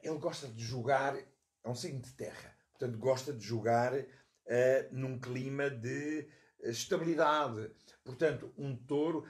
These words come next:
aliás, há outra coisa curiosa nos to-, nos taurinos,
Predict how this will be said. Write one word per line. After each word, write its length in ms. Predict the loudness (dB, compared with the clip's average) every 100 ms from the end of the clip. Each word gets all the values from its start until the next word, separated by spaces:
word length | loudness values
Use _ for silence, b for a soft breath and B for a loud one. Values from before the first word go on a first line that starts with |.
| B
aliás, 500 | -2 0 0 -2 -4 0
há 60 |
outra 260 | 0 0 -6
coisa 260 | -6 -6
curiosa 680 | -6 -8 -6 -4 -4 -6 -10
nos 240 | -14 -16 -10
to-, 260 | -4 -4 -2
nos 240 | -4 -6
taurinos, 880 | -6 -4 -2 -2 -2 -2 -6 -10 -16